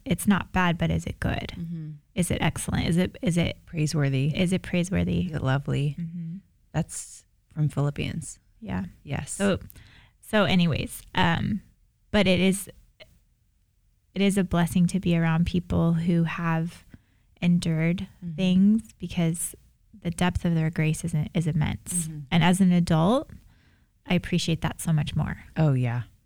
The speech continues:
Speaker 1: You know?
Speaker 2: You definitely, like, gravitate toward those people.
Speaker 1: Mm-hmm.
Speaker 2: You almost feel like you could be more open and honest with them too, 'cause you know that, that they're not gonna be all judgy,
Speaker 1: Mm-hmm.
Speaker 2: you know? So I don't know what that says about me, but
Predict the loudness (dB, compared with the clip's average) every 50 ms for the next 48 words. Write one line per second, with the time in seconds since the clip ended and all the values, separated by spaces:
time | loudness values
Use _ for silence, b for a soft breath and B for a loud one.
0 | _ -2 0 0 2 2 0 0 -2 -6 -4 2 2 4 6 6 6 6 6 6
1 | 4 4 4 4 2 2 2 4 4 4 2 2 2 0 0 -2 0 2 2 2
2 | 4 2 0 0 0 -2 -2 0 2 2 4 2 2 0 -2 -4 -4 -6 -6 -8
3 | B B B _ 2 4 6 8 8 8 6 4 4 4 4 6 6 4 4 2
4 | 2 2 4 4 6 6 6 4 4 2 -2 -6 -12 -20 -12 -6 -2 -2 0 0
5 | 0 0 2 2 4 4 4 4 4 4 4 4 4 2 0 2 2 2 2 2
6 | 2 2 2 4 4 2 4 4 4 4 4 4 4 4 2 2 2 2 2 2
7 | 4 4 4 2 2 2 2 2 2 2 2 2 2 0 2 2 2 2 2 2
8 | 0 -2 -2 0 4 6 6 8 8 6 6 4 2 2 4 4 4 4 4 2
9 | 2 0 -4 _ _ _ _ _ _ _ _ _ _ _ _ _ _ _ _ _
10 | _ _ -8 -2 0 2 2 2 2 0 -4 _ _ _ _ _ _ _ _ -8
11 | -2 2 4 4 4 4 2 2 2 2 2 4 4 4 4 4 4 4 4 4
12 | 2 0 0